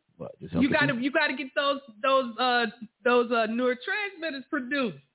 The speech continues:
Speaker 1: <laughs>
Speaker 2: Uh, good evening, to God be the glory. Piss Felicia says, "I think a lot of people are deficient in that hormone. People need hugs. They get less and less as you get older." I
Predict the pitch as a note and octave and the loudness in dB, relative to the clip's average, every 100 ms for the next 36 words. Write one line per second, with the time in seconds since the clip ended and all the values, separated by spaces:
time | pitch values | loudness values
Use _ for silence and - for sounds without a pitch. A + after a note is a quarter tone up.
0 | _ _ - - - - - - D#5+ - | _ _ -4 -4 -2 -4 -4 -6 -10 -6
1 | - - - - - C6+ - - _ - | 0 2 0 -2 -10 -20 -20 -20 _ -20
2 | _ _ _ _ _ _ _ _ C#4 D4 | _ _ _ _ _ _ _ _ -2 -2
3 | D4+ E4 E4 E4 D4+ D4+ D4+ E4+ C#4+ C#4 | 0 -2 0 -2 -4 -8 -8 -4 -4 -4
4 | C#4 C#4+ C#4+ C#4+ C#4 C4+ D#4+ D4+ D4+ C#4+ | -8 -10 0 2 2 2 0 0 0 0
5 | D4 D4 C#4 B3 B3 B3+ B3+ B3+ A#3+ A#3+ | 0 -2 -2 0 -2 -2 0 2 2 0
6 | C#4 B3+ B3+ A3 A3 G#3 G3 F#3 G3 - | 0 2 2 2 4 4 4 0 -8 -4
7 | D4 D4 - F3+ E3 - G3+ F#3+ F3+ G3 | -4 -4 -4 -6 -8 -10 -6 -2 0 0
8 | G3+ F3+ F3 D#3+ D#3 A3+ B3+ A3 G#3 G#3 | -2 -2 -4 -4 2 2 2 -2 -4 -2
9 | A#3 B3 A3+ E3+ - - - - - - | 0 2 2 0 -2 -6 -12 -12 -10 -6
10 | G#3+ G#3+ G3+ F#3+ B3 C#4 A#3+ G#3+ B3+ C4 | -4 -4 -4 -2 -2 -2 -6 -4 0 0
11 | C4 G#3 F3 F#3+ G3+ G3 G3 D#3+ - A3+ | -2 -4 -6 -4 -2 2 0 -2 -2 -2
12 | A#3+ | -2